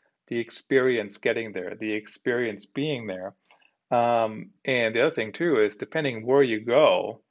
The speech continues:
you might have a lot less space depending on where you come from. So for example, if you're in New York City, you got a little bitty apartment and you're, uh, moving somewhere else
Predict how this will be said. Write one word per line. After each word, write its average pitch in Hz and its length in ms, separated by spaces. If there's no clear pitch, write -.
you 120 120
might 135 180
have 131 200
a 113 40
lot 110 280
less 104 220
space 135 440
depending 143 360
on 113 140
where 117 140
you 95 100
come 165 260
from. 101 240
So 117 220
for - 180
example, 120 500
if 107 180
you're 120 80
in 113 80
New 123 60
York 107 220
City, 147 220
you 113 120
got 107 100
a 107 60
little 120 120
bitty 104 240
apartment 123 520
and 120 120
you're, 110 360
uh, - 300
moving 131 340
somewhere 113 360
else 117 520